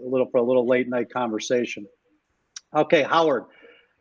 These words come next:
it's qu-, uh, let me start on pre-con, and then you can take it. Uh, I'll, I'll get us to, uh, the middle of, um, uh, day, or the pre-con day, and then you can take it from there.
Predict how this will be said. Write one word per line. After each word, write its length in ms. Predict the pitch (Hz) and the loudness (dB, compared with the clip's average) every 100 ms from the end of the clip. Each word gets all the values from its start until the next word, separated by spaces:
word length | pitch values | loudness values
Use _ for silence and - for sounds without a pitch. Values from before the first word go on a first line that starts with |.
| - | -16
it's 180 | - - | -16 -16
qu-, 200 | - 170 | -10 -6
uh, 200 | 160 143 | -2 0
let 120 | 160 | 2
me 80 | 185 | 2
start 300 | - 180 170 | 4 4 4
on 140 | 151 | 0
pre-con, 680 | 147 165 156 - 160 160 151 | -2 -2 -2 -2 -4 -4 -6
and 120 | 151 135 | -10 -8
then 280 | 135 131 135 | -6 -6 -6
you 120 | 143 | -4
can 140 | 143 | -4
take 260 | 139 147 143 | -2 0 2
it. 180 | 143 - 147 | -2 -2 -2
Uh, 240 | 139 131 139 | -2 -2 -2
I'll, 240 | 139 147 143 | -2 -2 -2
I'll 140 | 147 | -2
get 200 | 151 151 | 2 0
us 160 | 143 - | 0 -4
to, 320 | 151 143 135 | -4 -2 0
uh, 280 | 135 127 120 120 120 | -2 -2 -4 -8 _
the 60 | 123 | -6
middle 260 | 143 143 | -2 0
of, 120 | 135 - 131 | 0 -2 -4
um, 220 | 123 113 - _ - - | -4 -6 -18 _ -20 -18
uh, 140 | 120 113 104 - | -14 -14 -12 -2
day, 280 | 143 135 | 0 0
or 140 | 131 120 | 0 -4
the 140 | 113 | -6
pre-con 360 | - 147 147 135 | -4 -4 -2 -2
day, 120 | 135 | 0
and 80 | 123 | -2
then 80 | 123 | -6
you 80 | |
can 120 | 120 - | -8 -4
take 200 | 131 131 | -4 -4
it 60 | |
from 120 | 113 | -6
there. 220 | 117 107 | -6 -6